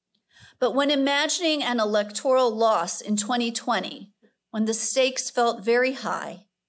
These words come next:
eighteen percent of Democrats and thirteen percent of Republicans said they approved the use of violence. Toxic polarization has a tendency to spiral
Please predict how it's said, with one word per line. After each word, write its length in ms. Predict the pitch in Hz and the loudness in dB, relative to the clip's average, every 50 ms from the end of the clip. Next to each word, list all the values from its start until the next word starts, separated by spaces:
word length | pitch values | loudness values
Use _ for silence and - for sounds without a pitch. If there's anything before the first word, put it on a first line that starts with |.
| _ _ _ _ _ _ _ _ _ | _ _ _ _ _ _ _ _ _
eighteen 500 | 226 254 294 294 294 - 302 269 254 220 | 0 0 0 0 -2 -2 0 0 -2 -2
percent 400 | 208 - 208 196 - - 190 190 | -4 -4 -2 -2 0 -2 -2 -4
of 100 | 180 175 | -6 -4
Democrats 680 | - 180 170 175 175 - - 180 190 190 - - - - - _ _ _ _ | -4 -6 -6 -6 -10 -8 -8 -8 -8 -8 -10 -12 -12 -12 -14 _ _ _ _
and 260 | - 208 202 208 208 | -6 -6 -6 -6 0
thirteen 400 | - 262 277 269 - - 285 254 | 0 0 0 0 -2 -4 -4 -6
percent 520 | 247 - 226 214 - 226 214 208 214 - - - | -4 -4 -4 -4 -2 -2 -4 -6 -6 -10 -8 -8
of 120 | 214 196 | -6 -4
Republicans 880 | 202 208 208 - - 254 247 247 220 - - 170 175 170 - - - - _ _ _ _ _ _ _ | -4 -6 -6 -2 -2 0 0 0 -4 -4 -10 -12 -10 -10 -10 -10 -12 -12 _ _ _ _ _ _ _
said 240 | - - 233 220 | -4 -2 -2 0
they 240 | 214 226 214 220 220 - | 0 0 0 0 -2 -4
approved 560 | - 190 196 - - 269 262 262 262 254 240 226 - - | -8 -8 -8 -8 -6 -4 -2 -2 -2 -2 -4 -6 -8 -6
the 120 | 214 220 | -8 -6
use 380 | 214 190 185 180 180 - - - - - | -6 -6 -6 -6 -4 -4 -4 -4 -6 -10
of 100 | 196 190 | -12 -6
violence. 800 | - 196 202 214 220 202 - - - - - - - - - - _ _ _ _ _ _ _ _ _ _ _ _ _ _ _ _ _ _ _ _ _ _ _ _ _ _ _ _ _ | -4 -2 0 0 0 -2 -4 -6 -12 -10 -10 -10 -10 -10 -12 -14 _ _ _ _ _ _ _ _ _ _ _ _ _ _ _ _ _ _ _ _ _ _ _ _ _ _ _ _ _
Toxic 540 | - - 240 233 247 247 - - 277 - - | -10 -4 -2 -2 -2 -2 -4 -4 -4 -6 -8
polarization 680 | - - 240 233 226 208 208 214 208 208 202 208 226 214 | -2 0 0 2 2 0 0 0 0 0 -2 -2 -2 -2
has 220 | 247 233 214 226 | -2 -2 -2 -2
a 60 | 214 | -4
tendency 560 | 208 - - 254 240 240 240 226 - - 247 | -4 -4 -4 -2 -2 -2 -2 -2 -2 -4 -4
to 140 | 226 220 214 | -4 -2 0
spiral 880 | 208 - - - - 226 220 226 226 226 190 - - - - - - | 2 2 0 2 0 0 2 2 2 2 0 -2 -4 -6 -8 -10 -14